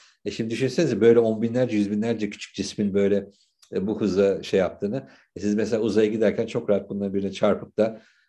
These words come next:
e, büyük patlamalar olabilir. Bu yüzden uzay çöpü şu anda çok büyük tehlike, ciddi tehlike. E, mesela işte Mayıs ayında, e, Birleşmiş Milletler'in uzay çöplüğü konusunda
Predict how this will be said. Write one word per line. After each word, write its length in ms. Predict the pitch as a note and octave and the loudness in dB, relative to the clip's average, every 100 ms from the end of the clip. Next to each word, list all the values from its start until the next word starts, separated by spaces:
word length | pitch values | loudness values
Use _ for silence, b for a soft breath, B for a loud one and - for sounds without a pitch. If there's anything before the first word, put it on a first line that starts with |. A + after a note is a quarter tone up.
| _ | _
e, 100 | - | -6
büyük 220 | F#2+ A2 - | -4 -2 -2
patlamalar 380 | F#2 - A#2+ | -4 -2 0
olabilir. 320 | C3+ A#2 G#2 F2+ | 2 2 2 -2
Bu 60 | |
yüzden 220 | G2+ G#2+ | -4 -4
uzay 320 | A2+ A2 A#2+ A#2 | -4 0 0 0
çöpü 240 | A#2+ A2+ | -6 -8
şu 160 | - A#2 | -4 -2
anda 140 | A#2 | -2
çok 260 | - - G2 | -6 -6 -2
büyük 220 | A#2+ - | -2 0
tehlike, 440 | F#2+ E2 - E2 | -2 -2 -6 -8
ciddi 300 | F#2 G#2 D3 | -8 -6 -4
tehlike. 500 | D3 F#2+ F#2+ D3 F3+ b b b b b b b _ - G2 | 0 0 -2 -6 -8 b b b b b b b _ -12 -2
E, 680 | G2+ G2+ G2 G2 G2 G2+ G2 - G#2 | 2 6 6 6 6 4 0 -6 -10
mesela 400 | G#2 A2 G2+ G2 | -4 2 2 2
işte 240 | - G2+ | -2 -4
Mayıs 480 | F#2+ G2+ G#2 - - | 0 0 0 -4 -6
ayında, 680 | F#2 E2+ E2+ G2 A2+ - | -4 -4 -2 2 2 0
e, 100 | - F2 F2 F2 F2 F2 A#1 G1+ G1+ G1+ G1+ G1+ G1+ G1+ - - - - - _ | -6 -10 -10 -10 -8 -8 -10 -10 -10 -10 -10 -10 -10 -10 -10 -12 -12 -16 -16 _
Birleşmiş 340 | F#2 F2+ - - | -6 -6 -8 -12
Milletler'in 260 | G#2+ G2+ | -6 -4
uzay 240 | G2+ F#2+ F#2 | -2 0 -2
çöplüğü 320 | - - F2+ | -4 -8 -8
konusunda 500 | - D#2+ - F#2 F#2+ | -8 -10 -8 -8 -8